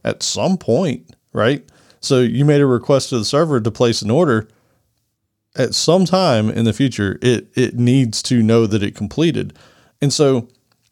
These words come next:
when that service sends back a response, it needs to do so when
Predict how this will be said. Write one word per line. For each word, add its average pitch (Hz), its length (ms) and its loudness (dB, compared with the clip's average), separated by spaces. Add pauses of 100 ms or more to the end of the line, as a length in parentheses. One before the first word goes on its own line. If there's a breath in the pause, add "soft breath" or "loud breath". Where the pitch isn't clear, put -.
(240)
when 151 220 2
that 151 220 2
service 170 480 0
sends 147 360 0
back 135 280 2
a 131 40 -2
response, 135 560 0
it 131 140 -4
needs 139 340 0
to 120 100 -6
do 127 300 0
so 110 440 2
when 131 600 2